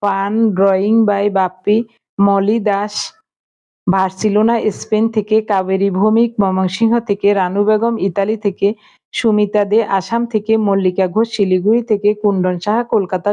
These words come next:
যাদবপুর থেকে, বর্ণালী দত্ত পারিয়া শবনম বগুড়া ক্যান্টনমেন্ট থেকে, মাখন চন্দ্র, তনুশ্রী রয় কাজিরাট থেকে, রাহুল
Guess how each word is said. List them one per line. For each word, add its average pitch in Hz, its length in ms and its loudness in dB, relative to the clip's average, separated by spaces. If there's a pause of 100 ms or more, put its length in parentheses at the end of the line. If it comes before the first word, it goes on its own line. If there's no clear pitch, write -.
যাদবপুর 180 460 -2 (100)
থেকে, 220 220 0 (480)
বর্ণালী 196 600 0 (100)
দত্ত 185 300 -2 (640)
পারিয়া 202 400 0 (120)
শবনম 202 440 0 (200)
বগুড়া 202 400 2 (100)
ক্যান্টনমেন্ট 208 560 0 (100)
থেকে, 185 240 0 (500)
মাখন 202 480 0 (120)
চন্দ্র, 226 360 0 (960)
তনুশ্রী 220 560 2 (120)
রয় 226 260 0 (760)
কাজিরাট 202 500 0 (140)
থেকে, 226 260 2 (800)
রাহুল 202 360 -2